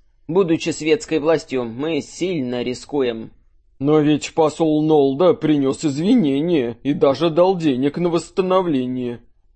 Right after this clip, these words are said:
Speaker 1: сказал толстяк удивленно. «Тьма,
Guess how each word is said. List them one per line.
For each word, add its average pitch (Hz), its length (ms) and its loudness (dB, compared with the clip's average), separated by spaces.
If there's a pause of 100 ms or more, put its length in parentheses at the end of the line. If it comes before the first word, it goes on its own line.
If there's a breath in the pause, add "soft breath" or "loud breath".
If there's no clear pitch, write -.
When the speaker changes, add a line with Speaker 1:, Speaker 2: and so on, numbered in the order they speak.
(100)
Speaker 1:
сказал 160 480 0
толстяк 139 520 -2
удивленно. 151 760 -2 (480)
«Тьма, 151 540 0